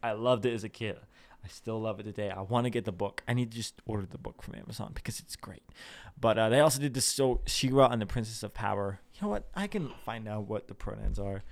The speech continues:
Let's do some internet research because, uh, N D Stevenson, N D Stevenson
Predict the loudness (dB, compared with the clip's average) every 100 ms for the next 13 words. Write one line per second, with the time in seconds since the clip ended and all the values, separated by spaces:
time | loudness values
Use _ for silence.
0 | -12 -14 -14 -16 -6 -4 -2 -2 -4 -2
1 | 0 2 2 2 2 2 -2 -4 -4 -6
2 | -10 -12 -4 -4 -4 0 2 2 0 -2
3 | -2 -2 -4 -6 -8 -8 -10 -10 -6 -6
4 | -4 -6 -6 -6 -6 -12 -18 -16 -12 -12
5 | -8 -6 -2 -2 -2 -6 -4 -2 -2 -4